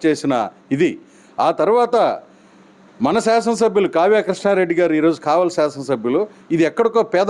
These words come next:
ప్రజలు చాలామంది కట్టుకొని ఉన్నారు, ఇది ఇబ్బందికర పరిస్థితులు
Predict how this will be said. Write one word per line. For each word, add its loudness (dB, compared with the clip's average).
ప్రజలు 2
చాలామంది 0
కట్టుకొని -2
ఉన్నారు, 0
ఇది 2
ఇబ్బందికర 0
పరిస్థితులు 0